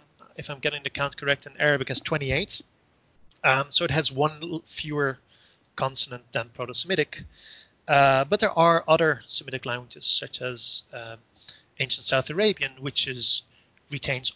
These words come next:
all of the consonants of Proto-Semitic. So in that sense, that's actually more archaic than Arabic is. So in that way,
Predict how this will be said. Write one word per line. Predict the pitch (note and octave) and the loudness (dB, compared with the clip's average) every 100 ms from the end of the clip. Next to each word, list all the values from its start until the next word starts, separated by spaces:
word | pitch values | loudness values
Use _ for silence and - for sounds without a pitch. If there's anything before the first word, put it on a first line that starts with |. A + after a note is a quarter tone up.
| _ | _
all | A#3 A3 B2+ A#2 - - | -4 -4 -6 -10 -12 -6
of | B2 A#2 - - | -4 -6 -12 -14
the | C3 A#2+ B2+ | -14 -14 -14
consonants | - B2+ - B2 | -10 -10 -10 -10
of | - | -10
Proto-Semitic. | - B2 B2+ - A#2 - - | -10 -8 -6 -6 -8 -10 -6
So | F#3 | -4
in | F3+ | 2
that | D3+ C#3+ | 2 2
sense, | - C3+ B2+ - | -2 -6 -6 -6
that's | - - | -2 -2
actually | - - - C3 | -2 -4 -4 -4
more | D3 E3 | -8 -6
archaic | D3 - D3 C3+ C3+ | -4 0 2 0 -6
than | - C#3+ | -6 -2
Arabic | F3 D3+ C3 - | 0 -2 -6 -14
is. | D#3+ - - - _ _ _ _ _ - - - - | -16 -12 -10 -10 _ _ _ _ _ -20 -20 -18 -10
So | - B3+ | -4 0
in | A#3 | 4
that | G#3+ - | 2 4
way, | E3+ D#3 | 2 0